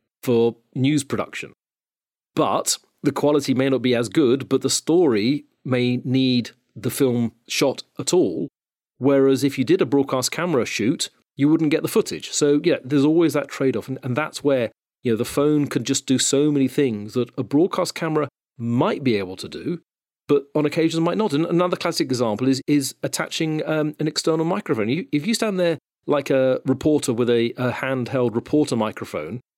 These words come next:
with a, a, a windshield on it of your network, then again, that is gonna advertise to everyone that you are doing journalism.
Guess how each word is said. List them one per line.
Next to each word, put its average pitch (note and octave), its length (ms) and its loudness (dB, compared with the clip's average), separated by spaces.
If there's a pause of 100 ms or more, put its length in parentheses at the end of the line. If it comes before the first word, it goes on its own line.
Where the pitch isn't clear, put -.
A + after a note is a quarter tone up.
(120)
with A#2+ 120 0
a, A#2+ 580 0
a, A#2+ 260 -4
a - 40 -4
windshield C3 480 2
on G2+ 120 0
it F#2 100 -4
of G#2 140 -8
your A2+ 360 2
network, G#2+ 640 -4 (640)
then D3 160 2
again, D3+ 340 0
that - 180 -2
is F#3 100 0
gonna E3 200 0
advertise D#3+ 500 -2
to C3 100 2
everyone A#2+ 380 0
that A#2+ 100 -4
you C#3 260 4
are C3+ 140 2
doing A#2+ 420 0 (160)
journalism. A#2+ 560 0